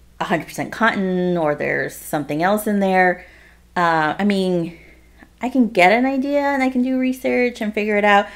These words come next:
But really what, what I'm doing with the fabric is just creating stuff for myself, for my puppies, for gift giving. So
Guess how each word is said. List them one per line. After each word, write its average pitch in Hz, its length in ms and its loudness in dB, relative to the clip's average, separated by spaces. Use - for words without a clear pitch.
But 320 80 -2
really 359 260 4
what, 277 400 2
what 208 180 2
I'm 214 220 2
doing 196 360 2
with 170 300 2
the 185 80 0
fabric 175 600 0
is 165 260 2
just - 400 -4
creating 285 540 2
stuff 190 840 0
for 185 200 0
myself, 240 880 4
for 165 720 4
my 160 240 -4
puppies, 233 880 -2
for 170 800 4
gift 247 280 0
giving. 233 680 2
So 185 540 4